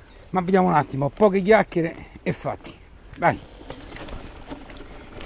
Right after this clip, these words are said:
Giocherò un pochino di più sul, sul freno davanti, leggermente,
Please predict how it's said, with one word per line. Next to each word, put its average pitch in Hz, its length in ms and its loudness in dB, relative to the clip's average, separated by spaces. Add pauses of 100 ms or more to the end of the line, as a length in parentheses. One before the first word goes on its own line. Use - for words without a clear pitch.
(160)
Giocherò 190 380 6
un 190 100 6
pochino 226 380 6 (240)
di 165 140 -4
più 254 360 6 (1040)
sul, 185 500 6 (760)
sul 208 160 0
freno 240 300 4
davanti, 226 680 6 (1200)
leggermente, 202 920 2